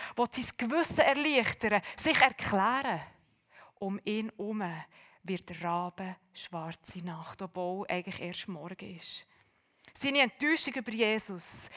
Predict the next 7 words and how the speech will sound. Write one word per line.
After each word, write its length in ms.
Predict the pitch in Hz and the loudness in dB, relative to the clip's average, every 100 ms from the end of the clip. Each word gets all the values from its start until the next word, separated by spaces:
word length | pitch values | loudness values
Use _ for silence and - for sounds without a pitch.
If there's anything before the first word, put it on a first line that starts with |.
| - - | -12 -4
weicht 260 | 196 - | -2 0
einer 300 | 202 185 - - | -2 -2 -6 -6
tiefen 640 | 226 240 226 - 233 233 - _ | -2 -2 -4 -4 -4 -4 -10 _
Hoffnungslosigkeit. 1400 | - 185 175 - 185 - 180 170 - - - 175 170 - - - - - - | -16 -10 -10 -8 -8 -8 -8 -10 -14 -12 -12 -12 -12 -14 -14 -20 -20 -20 6
Angst 540 | 208 208 247 - - | 6 6 0 -4 -8
und 220 | 190 180 - | -8 -8 2
Anklage 720 | 190 214 - 226 220 226 | 6 6 4 -2 -2 -4